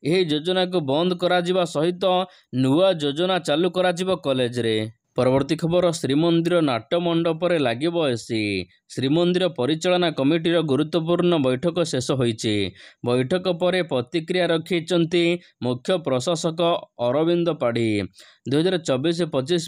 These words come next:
ପାଇଁ ବଜେଟ୍ ଆକଳନ ଉପରେ ମଧ୍ୟ ଆଲୋଚନା ହୋଇଛି। ଚାରିଶହ ତେର କୋଟି ଟଙ୍କା ବ୍ୟୟ ଅଟକଳ ହୋଇଥିବା ବେଳେ ଶହେ ତିନି କୋଟି ଟଙ୍କାର ବଳକା ବଜେଟ୍ ହୋଇଛି। ତେବେ ରାଜ୍ୟ ସରକାର ପାଞ୍ଚଶହ କୋଟି ଟଙ୍କା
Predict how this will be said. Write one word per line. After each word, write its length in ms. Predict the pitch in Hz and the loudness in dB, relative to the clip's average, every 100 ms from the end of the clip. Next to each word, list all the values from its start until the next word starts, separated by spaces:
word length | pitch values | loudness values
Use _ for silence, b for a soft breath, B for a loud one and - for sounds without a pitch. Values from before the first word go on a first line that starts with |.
| - | -2
ପାଇଁ 200 | 180 175 | 0 2
ବଜେଟ୍ 460 | 135 127 143 175 | 0 0 0 0
ଆକଳନ 420 | 156 120 - 175 165 | 0 -2 -2 -2 0
ଉପରେ 340 | 131 123 175 | -2 -2 -2
ମଧ୍ୟ 240 | 170 160 170 | 0 0 2
ଆଲୋଚନା 480 | 127 139 147 175 | 2 0 -2 -2
ହୋଇଛି। 600 | 139 120 113 120 107 98 - b b - | 0 -2 -2 -2 -2 -2 -6 b b -2
ଚାରିଶହ 420 | 131 156 175 185 | 0 2 0 -2
ତେର 300 | 139 135 156 | -2 -2 -2
କୋଟି 300 | 160 175 175 | 0 0 0
ଟଙ୍କା 360 | 165 165 165 170 | 0 -2 2 0
ବ୍ୟୟ 240 | 139 127 170 | 0 0 2
ଅଟକଳ 460 | 165 160 165 175 | 0 -2 -2 0
ହୋଇଥିବା 460 | 156 135 143 175 170 | 2 0 0 0 0
ବେଳେ 260 | 170 175 175 175 b b | 2 2 0 -2 b b
ଶହେ 300 | - 139 170 | -6 -2 -2
ତିନି 320 | 160 147 160 | 0 0 0
କୋଟି 260 | 165 175 170 | 0 0 0
ଟଙ୍କାର 420 | 170 165 175 170 | 0 0 0 0
ବଳକା 460 | 151 127 165 175 165 | 0 0 0 0 0
ବଜେଟ୍ 400 | 139 131 170 156 | 0 0 -2 0
ହୋଇଛି। 440 | 123 113 - 113 104 92 B B B | 0 -2 -2 -2 -2 -6 B B B
ତେବେ 160 | 165 180 | -2 0
ରାଜ୍ୟ 320 | 151 135 175 | 0 0 -4
ସରକାର 520 | 175 180 170 180 175 | -4 -4 -2 -2 0
ପାଞ୍ଚଶହ 460 | 160 135 147 160 180 | -2 -2 -2 0 -2
କୋଟି 280 | 180 175 170 | -2 -2 0
ଟଙ୍କା 380 | 165 160 175 | 0 0 2